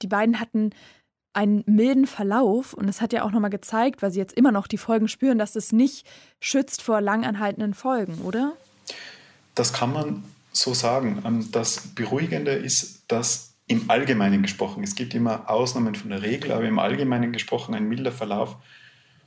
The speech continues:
Speaker 2: doch in dem Sinn kommt, dass man jetzt Ausfälle hat. Also zum Beispiel, dass das Lungenparenchym, also das Lungengewebe betroffen ist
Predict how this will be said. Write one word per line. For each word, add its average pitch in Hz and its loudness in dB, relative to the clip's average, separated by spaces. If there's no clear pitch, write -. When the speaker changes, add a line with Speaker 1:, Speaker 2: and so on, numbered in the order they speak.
Speaker 2:
doch 120 0
in - 0
dem 120 2
Sinn 123 2
kommt, 123 -2
dass 107 -2
man 107 -2
jetzt 101 -8
Ausfälle 101 0
hat. 90 -4
Also 98 -2
zum 107 -4
Beispiel, 101 -2
dass 101 -2
das - -4
Lungenparenchym, 113 2
also 107 -4
das 98 -2
Lungengewebe 113 2
betroffen 101 -2
ist - -2